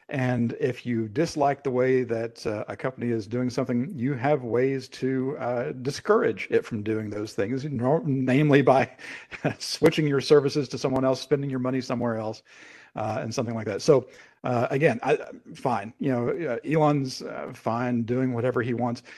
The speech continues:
Now, knowing Elon and, and not knowing any of the behind the scenes stuff, was there any sort of,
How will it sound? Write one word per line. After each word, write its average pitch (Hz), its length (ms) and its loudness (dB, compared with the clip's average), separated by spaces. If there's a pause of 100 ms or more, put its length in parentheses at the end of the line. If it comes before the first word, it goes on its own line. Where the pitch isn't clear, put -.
(420)
Now, 139 320 2 (320)
knowing 165 560 2
Elon 117 580 -4
and, 123 300 -4
and 117 200 -4
not 143 200 -2
knowing 147 280 -2
any 131 160 -2
of 113 80 -4
the 107 80 -6
behind 156 400 -2
the 123 60 -2
scenes 110 280 -4
stuff, 107 220 -4 (960)
was 123 260 6
there 185 140 8
any 208 200 4
sort 202 260 6
of, 160 360 -2